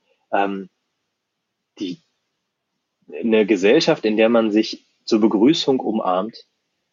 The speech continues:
und sich ehrlich fragt, wie es einem geht und man ehrliche Hilfe angeboten bekommt, ähm, und selber von sich aus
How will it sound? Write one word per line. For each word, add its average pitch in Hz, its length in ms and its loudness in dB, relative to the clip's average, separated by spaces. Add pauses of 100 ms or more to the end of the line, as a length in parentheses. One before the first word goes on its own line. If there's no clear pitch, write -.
(280)
und 107 420 -2
sich 101 340 -4
ehrlich 127 440 2
fragt, 98 340 -2 (100)
wie 101 140 -8
es - 240 -10
einem 92 300 -4
geht 107 400 0
und 98 80 -12
man 92 200 -6
ehrliche 117 440 2
Hilfe 117 340 0
angeboten 98 460 -8
bekommt, 92 400 -6 (440)
ähm, 98 380 -2
und 117 160 -2
selber 123 400 2
von 95 180 -8
sich 127 240 -2
aus - 380 -2